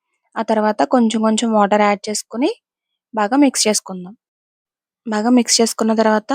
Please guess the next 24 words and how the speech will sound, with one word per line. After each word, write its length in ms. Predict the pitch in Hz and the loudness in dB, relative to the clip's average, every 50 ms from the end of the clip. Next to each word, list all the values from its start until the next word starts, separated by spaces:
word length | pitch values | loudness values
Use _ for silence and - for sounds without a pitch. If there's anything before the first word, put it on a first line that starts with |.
| 311 311 | 2 2
మళ్ళీ 260 | 269 226 220 214 233 | 4 4 4 4 4
ఇంకో 200 | 233 233 226 226 | 4 4 2 2
హాఫ్ 280 | 220 214 208 208 - | 2 0 0 0 0
అన్ 120 | 220 214 220 | 0 2 2
అవర్ 140 | 240 294 294 | 4 4 4
నానబెట్టుకుందాం. 640 | 262 233 220 208 202 196 - _ - 185 180 180 190 | 4 4 2 2 0 -2 -4 _ -14 -16 -16 -6 -2
ప్యాన్‌లో 320 | 240 226 226 226 233 254 254 | -2 0 2 4 2 4 4
కొంచెం 340 | - 247 226 220 262 269 269 254 | 4 2 4 4 4 4 6 6
ఆయిల్ 280 | 233 226 226 226 226 | 4 4 4 4 4
వేసుకుని 440 | 226 226 226 - - - 247 285 320 | 4 4 2 2 0 0 0 2 4
హీట్ 220 | 320 247 226 - - | 4 4 4 2 -2
చేసుకుందాం. 560 | 214 214 - - - 190 190 180 175 196 220 - _ _ _ _ _ _ - | -4 -4 -4 -6 -8 -10 -8 -8 -10 -12 -14 -18 _ _ _ _ _ _ -6
కొంచెం 280 | 247 233 220 247 247 247 | -4 -2 0 0 0 2
కరివేపాకు 520 | 240 220 208 208 214 214 240 233 - 254 | 2 0 0 0 0 0 0 0 2 2
యాడ్ 220 | 226 208 196 196 - | 0 0 -2 -4 -6
చేసుకుని 320 | 226 220 - - 277 254 233 | -6 -6 -4 0 0 2 2
బాగా 240 | 214 208 - 233 | 2 2 2 0
మిక్స్ 280 | 226 214 208 - - - | 0 0 -2 -4 -6 -6
చేసుకుని 460 | - 214 208 - - - 240 247 330 440 - _ _ _ _ _ _ _ _ | -6 -6 -8 -8 -10 -10 -6 -6 -6 -6 -8 _ _ _ _ _ _ _ _
చిప్స్ 280 | - 240 226 - - 240 | -4 -4 -4 -2 -2 0
లా 120 | 226 233 226 | 0 0 2
వేసుకుని 420 | 226 220 214 - - 254 277 320 | 2 0 0 -2 -2 -2 -2 0
ఫ్రై 200 | - 302 240 226 | 2 2 2 2
చేసుకుందాం. 580 | 214 214 208 202 - - - 190 185 185 185 | 4 2 0 -2 -2 -8 -12 -12 -12 -12 -12